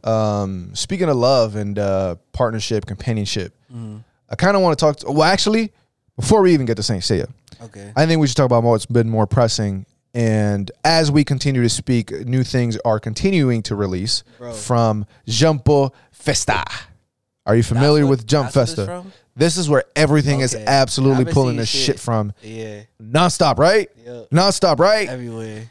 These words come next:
Speaker 1: All right, where do you even wanna start? I'm assuming, like, is it, like, a, where, what is attracting your attention the most out of everything that's released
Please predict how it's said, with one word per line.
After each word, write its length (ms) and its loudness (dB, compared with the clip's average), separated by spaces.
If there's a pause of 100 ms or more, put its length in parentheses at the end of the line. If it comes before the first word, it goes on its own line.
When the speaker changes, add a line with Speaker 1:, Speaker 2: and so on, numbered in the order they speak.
(200)
Speaker 1:
All 80 2
right, 120 2
where 240 2
do 60 0
you 120 0
even 200 2
wanna 160 2
start? 380 2
I'm 100 0
assuming, 460 0
like, 220 2
is 240 2
it, 140 2
like, 160 2
a, 60 0 (220)
where, 360 0 (480)
what 360 2
is 140 4
attracting 480 2
your 140 4
attention 360 0
the 60 0
most 280 2
out 100 2
of 120 0
everything 340 4
that's 200 -2
released 420 0